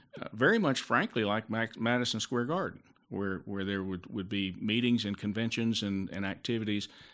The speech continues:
beyond sports and, uh, uh, entertainment. And, uh, that led,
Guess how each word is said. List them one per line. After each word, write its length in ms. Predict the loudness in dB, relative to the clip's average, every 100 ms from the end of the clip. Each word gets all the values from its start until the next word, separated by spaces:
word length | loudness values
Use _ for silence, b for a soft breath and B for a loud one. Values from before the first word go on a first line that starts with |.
| B
beyond 520 | 0 4 4 4 2 -2
sports 540 | -2 0 0 0 -4 -4
and, 360 | -2 0 0
uh, 300 | 0 -2 -2 -4 -8
uh, 220 | -12 -12 -6
entertainment. 640 | -4 -2 -2 -2 -4 -8 _ B B B B B B -6
And, 380 | -2 0 2 0
uh, 300 | 0 0 -2 -6 -14 b b b b -18
that 480 | -6 4 8 8 4
led, 560 | 4 6 6 6 4